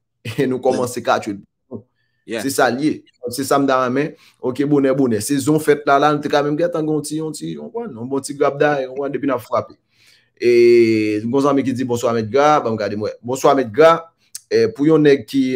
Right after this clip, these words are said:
Speaker 1: an Ayiti, jwenn sèt san senkant dola pa fasil, non? E, an fèt, wè, m konnen sa, men, e, ou pral gon, yon bagay konplè nan moun, nan yon tan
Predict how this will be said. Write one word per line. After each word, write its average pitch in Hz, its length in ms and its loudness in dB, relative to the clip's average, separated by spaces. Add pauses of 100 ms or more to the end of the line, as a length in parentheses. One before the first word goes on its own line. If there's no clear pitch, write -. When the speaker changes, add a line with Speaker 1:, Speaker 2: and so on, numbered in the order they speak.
(100)
Speaker 1:
an 123 160 -2
Ayiti, 139 680 0 (100)
jwenn 135 280 -2
sèt 127 200 -4
san 117 120 -8
senkant 113 200 -6
dola 110 220 -2
pa 104 100 -6
fasil, 104 320 -10
non? 127 140 -12 (380)
E, 139 320 8
an 143 120 -2
fèt, 165 220 2
wè, 151 260 8 (140)
m 147 140 2
konnen 165 280 4
sa, 175 360 4
men, 147 360 2
e, 135 220 4
ou 135 180 2
pral 156 220 4
gon, 151 360 2
yon 143 140 2
bagay 143 380 4
konplè 143 340 4
nan 139 160 0
moun, 151 240 2
nan 135 140 0
yon 135 180 0
tan 156 180 2